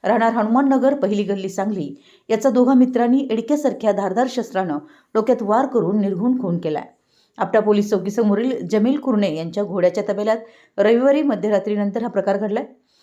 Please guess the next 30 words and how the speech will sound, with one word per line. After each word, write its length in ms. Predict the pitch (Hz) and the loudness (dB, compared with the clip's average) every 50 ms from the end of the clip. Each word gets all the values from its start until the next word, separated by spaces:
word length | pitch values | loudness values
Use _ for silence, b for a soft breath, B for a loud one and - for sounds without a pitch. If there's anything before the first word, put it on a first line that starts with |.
| _ _ _ - | _ _ _ -2
खुनानंतर 480 | - 247 269 294 - 285 269 294 302 | 0 2 4 4 2 2 2 0 0
विश्रामबाग 380 | 277 240 220 226 214 214 214 208 | 0 -2 -2 -2 -2 0 -2 -2
पोलिसांनी 440 | 214 220 220 214 208 226 220 226 226 | -2 -2 -2 -2 -2 -4 -4 -6 -4
तातडीनं 460 | 214 214 190 190 196 202 208 208 208 | -2 -2 -2 -2 -2 -4 -4 -4 -4
सूत्र 280 | 208 - - - 196 196 | -6 -6 -8 -4 0 0
हलवून 380 | 202 220 226 226 190 156 160 156 b b b b b b - | 0 0 -2 -2 -4 -4 -6 -10 b b b b b b -2
हल्लेखोर 460 | 262 254 247 269 262 254 277 294 285 | 0 2 2 2 2 2 0 2 2
मलिक 440 | 240 208 202 208 233 233 - - - | 2 2 2 0 0 -2 -2 0 0
उर्फ 260 | 214 202 202 - 226 | 0 0 0 0 -2
मलक्या 420 | 220 214 185 180 180 180 240 254 | -2 0 0 0 0 0 0 0
दस्तगीर 440 | 254 208 185 190 - 190 185 185 190 | 0 0 0 -2 -2 -4 -4 -2 -4
मुलानी, 340 | 190 180 175 175 180 208 247 | -4 -2 -2 -2 -2 -2 -2
वय 140 | 240 190 170 | 0 0 0
अठ्ठावीस, 540 | 160 - - - 233 214 165 143 - b b b b b b b - | -2 -2 -4 -4 -2 -2 -2 -4 -8 b b b b b b b -2
राहणार 280 | 220 233 240 247 233 | 0 2 2 2 2
वखारबाग, 460 | 220 - - - 254 254 220 247 277 285 - B B B B B B _ - | 2 0 0 0 0 0 2 0 0 -2 -4 B B B B B B _ -6
निशांत 380 | 226 214 254 285 294 294 - 302 | -2 0 2 2 2 2 0 0
भीमसेन 500 | 233 247 240 214 208 - 240 226 220 202 | 0 0 -2 -2 0 0 0 0 2 2
दासूद, 400 | 202 190 196 196 - 247 247 269 - - - | 2 2 0 0 -2 -4 -4 -4 -6 -4 -2
वय 120 | 190 180 180 | 0 0 2
वीस, 300 | 180 220 247 - - 202 | 0 -2 -4 -4 -6 -6
राहणार 280 | 208 196 180 180 180 - | -6 -4 -2 -4 -4 -4
ईगल 260 | 208 208 190 202 214 | -4 -2 0 0 0
पाईपजवळ 460 | 214 208 190 185 170 165 180 175 175 | 2 2 0 0 -2 -2 -2 -2 -2
काळीखण, 480 | 170 170 165 160 170 185 - - 240 262 269 b b b b b b b b - | 0 0 -2 -2 -2 -4 -4 -4 -4 -4 -4 b b b b b b b b -2
या 60 | - 220 | 0 2
दोघांना 340 | 214 233 220 240 254 269 | 4 4 4 2 2 0
अटक 240 | 277 262 269 269 269 | 2 0 0 -2 -2
केली 160 | 269 254 247 | -2 -2 -2
आहे. 280 | 294 330 - - - | -4 -4 -8 -12 -20